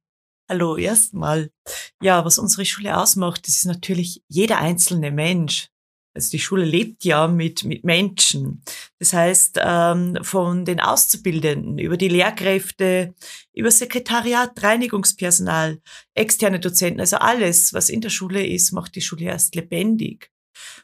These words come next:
Wichtig ist, würde ich sagen, ähm, was ganz wesentlich ist, wie gehen wir miteinander um? Und das ist dann das Zwischenmenschliche, was die Schule auf der Beziehungsebene ausmacht. Das heißt, die Haltung, äh,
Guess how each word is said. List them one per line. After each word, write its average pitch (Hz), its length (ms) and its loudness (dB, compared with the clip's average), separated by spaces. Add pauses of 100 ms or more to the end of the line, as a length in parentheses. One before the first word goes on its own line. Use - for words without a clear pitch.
(220)
Wichtig 240 520 -6
ist, - 320 0
würde 202 200 -4
ich - 100 2
sagen, 202 400 0
ähm, 190 580 -2
was - 140 0
ganz 190 260 -2
wesentlich 180 500 -2
ist, - 280 0
wie 180 80 -8
gehen 180 140 -2
wir 185 80 -2
miteinander 175 520 -4
um? 190 240 -6 (540)
Und - 120 -14
das 226 100 0
ist - 160 2
dann 190 160 0
das 185 300 2
Zwischenmenschliche, 180 1040 -2 (300)
was 165 120 0
die 202 120 0
Schule 247 500 2 (320)
auf 180 300 -2
der 165 560 0 (140)
Beziehungsebene 180 920 0
ausmacht. - 500 -4
Das - 140 0
heißt, - 180 0
die - 240 -10 (180)
Haltung, 196 840 -2
äh, - 420 -4